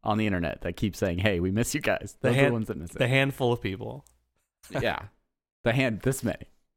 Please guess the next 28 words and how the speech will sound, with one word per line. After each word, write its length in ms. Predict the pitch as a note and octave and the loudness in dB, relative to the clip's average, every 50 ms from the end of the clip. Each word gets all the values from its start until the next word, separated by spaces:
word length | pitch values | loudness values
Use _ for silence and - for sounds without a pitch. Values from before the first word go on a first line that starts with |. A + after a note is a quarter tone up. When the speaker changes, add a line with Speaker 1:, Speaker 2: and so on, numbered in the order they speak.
| _ | _
Speaker 1:
This 200 | - A#2 A2+ - | -4 -4 -2 -2
many. 260 | A2 F#2+ C#2+ - - - | -2 -4 -4 -6 -10 -6
Speaker 2:
<laughs> 60 | - | 0
Exactly. 480 | A#2+ A#2+ A#2 G3 D#3 A2+ E2+ C#3 B2 | 2 4 4 4 4 2 2 2 4
Speaker 1:
Uh, 400 | C#3 C3+ C#3+ D3 D3+ D3 C#3+ C#3+ | 4 6 6 6 6 4 2 2
but 200 | D3 D#3 F3+ F3+ | 2 2 2 2
there, 140 | F#3 G#3 - E3+ | 2 0 0 0
but 160 | E3 F3+ F3+ | 0 2 4
there 120 | A3 G3 | 4 4
have 180 | G#3 G3+ G3+ G3 | 4 4 2 2
been 140 | G#3 G3 F#3+ | 2 0 0
some 160 | - G3 F#3+ | 0 0 2
things 200 | - F3 E3+ E3+ | 2 2 2 2
going 180 | E3+ D#3 D3+ | 2 2 2
on. 100 | D3 C3 - | 2 0 0
Do 120 | B2 A#2+ D3 | 0 2 2
you 80 | D3+ | 4
wanna 180 | D3+ D#3 F#3 G3+ | 4 2 0 0
talk 300 | - - E3+ E3 F#3 - | 2 2 2 2 2 0
about 160 | E3+ E3+ - | 0 0 2
your 100 | D3 C3 | 0 0
trip 260 | - - C3+ C3 C3 | 0 2 0 2 2
at 60 | E3 | 2
all? 160 | E3 E3 E3 C3+ | 0 2 2 2
You 80 | G#2+ | 2
wanna 120 | G#2 G#2+ G#2 | 2 0 0
talk 260 | - A2+ A2+ A#2 - | 2 2 2 2 2
about 520 | A2 A#2 A2+ A2+ G#2+ G#2+ G2+ F#2+ - - | 2 2 4 4 4 2 2 0 -2 -6